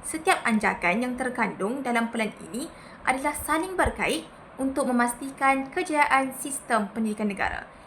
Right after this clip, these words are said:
Ini juga bermakna apa yang terkandung dalam P P P M semestinya dapat membentuk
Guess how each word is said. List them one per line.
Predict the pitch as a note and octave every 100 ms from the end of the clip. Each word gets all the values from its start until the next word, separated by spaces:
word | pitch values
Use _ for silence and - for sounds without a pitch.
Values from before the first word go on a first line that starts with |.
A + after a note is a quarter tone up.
| - D4
Ini | C#4+
juga | A3+ A3 -
bermakna | - - G3 F4 - - -
apa | C4 C4
yang | F#4+ F4+ D#4+
terkandung | B3 B3 A#3+ A#3+ B3+
dalam | A#3+ A3+ G#3+
P | C#4
P | -
P | C#4
M | C4 C4 C4 - -
semestinya | A3 G#3+ G#3+ A#3+ A3+ F3+ - - G3+
dapat | G3+ G#3 G#3 G#3+
membentuk | G3+ G3 C4+ C4+ G#3